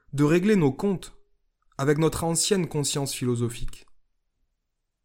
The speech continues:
La résolution de ce dessin prit la forme d'une critique de la philosophie post-hegelienne.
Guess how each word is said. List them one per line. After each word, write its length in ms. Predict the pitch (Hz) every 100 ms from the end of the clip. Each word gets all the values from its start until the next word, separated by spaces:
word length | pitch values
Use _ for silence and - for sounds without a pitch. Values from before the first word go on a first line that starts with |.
| _
La 120 | 123 117
résolution 640 | 131 131 143 151 - 170
de 100 | 120
ce 160 | - 113
dessin 500 | 127 123 190 185 - _ _ _ _ _ _ _
prit 160 | - 185
la 120 | 175
forme 300 | - 214 156
d'une 200 | 135 143
critique 420 | - 175 - 190
de 100 | 135
la 100 | 127
philosophie 680 | 127 156 156 143 139 - 185 -
post-hegelienne. 800 | 160 160 139 131 120 113 104